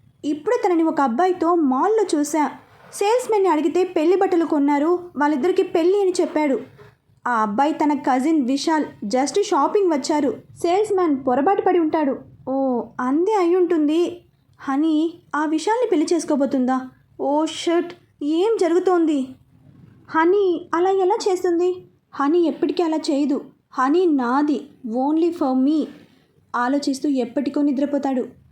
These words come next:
మరుసటి రోజు అభి క్యాబిన్లోకి వెళ్తూ మనుని చూసి ఆగిపోతాడు. "హాయ్ మను." "హాయ్ కీర్తి. ఏంటి, మ్యారేజ్ ఫిక్స్ అయిందంట? కంగ్రాట్స్." "Thank you మను. నువ్వు నాకు హెల్ప్ చేయాలి." "చెప్పు, ఏం చెయ్యాలి?"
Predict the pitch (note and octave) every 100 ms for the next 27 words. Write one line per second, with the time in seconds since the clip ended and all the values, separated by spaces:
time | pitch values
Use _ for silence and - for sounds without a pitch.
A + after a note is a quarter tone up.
0 | _ - C#4 D#4 D#4 C#4 A#3+ B3+ C4+ -
1 | - - - C#4 F4 A#4+ F4+ B3+ D#4 E4
2 | D4+ D4 C4 C4 C4+ C4 - A#3+ B3 F#4
3 | F4+ C#4 C4 D4 A#3 C4 C#4 C#4 A3+ -
4 | - _ - D#4 E4+ A4 F#4 F4 F4 F4
5 | - - - D4+ F4+ E4 D#4 D#4+ D#4+ D#4+
6 | - - - B3+ E4+ F#4 G4+ G4+ - -
7 | B3+ B3+ F4 A#4+ G4+ F4+ F4+ F4+ F4 G4+
8 | A#4 - C#4+ C#4+ F#4+ F#4 - - - _
9 | _ _ B3+ C4 D4+ F4+ E4 D4 D4 D4
10 | - - - _ C4+ D4 C#4+ C#4 C4 C4+
11 | B3+ A#3+ C4 F#4+ E4+ D#4 C#4+ D4 - -
12 | - - - D#4+ G4 F4 - C#4 E4+ F#4
13 | F4 E4+ F4 F#4